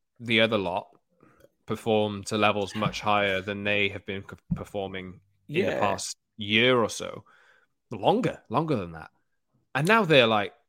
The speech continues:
Speaker 1: "Well, I'm gonna have to hit those levels to get my place back. Otherwise,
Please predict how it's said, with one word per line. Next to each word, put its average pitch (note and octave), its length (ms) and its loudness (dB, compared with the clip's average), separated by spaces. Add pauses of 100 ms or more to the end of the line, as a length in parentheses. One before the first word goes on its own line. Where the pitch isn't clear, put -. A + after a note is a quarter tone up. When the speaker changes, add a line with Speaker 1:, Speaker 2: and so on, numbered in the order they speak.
(120)
Speaker 1:
"Well, C#3 400 2
I'm E3 260 0
gonna A2 200 0
have A2+ 240 0
to G#2+ 100 -4
hit A#2 240 -2
those A2+ 260 0
levels F2 480 -10 (360)
to A2+ 100 -6
get G#2 140 0
my F#2+ 120 -6
place C#3 300 0
back. E2+ 220 -10
Otherwise, F#2+ 420 -6